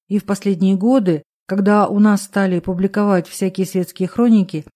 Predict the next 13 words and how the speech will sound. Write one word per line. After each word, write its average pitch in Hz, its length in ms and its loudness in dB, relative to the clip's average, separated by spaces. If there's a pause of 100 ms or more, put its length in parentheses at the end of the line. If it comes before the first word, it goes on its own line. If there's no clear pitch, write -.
(160)
я 233 160 2
с - 100 -12
удивлением 208 580 2
обнаружил, 196 880 0
что 196 380 -2
существует 208 880 -2
немало 202 540 2
знаменитых 170 560 -4
семей, 220 460 0 (300)
над 185 200 -2
которыми 220 500 2
висит 208 340 -2
проклятие. 165 760 -6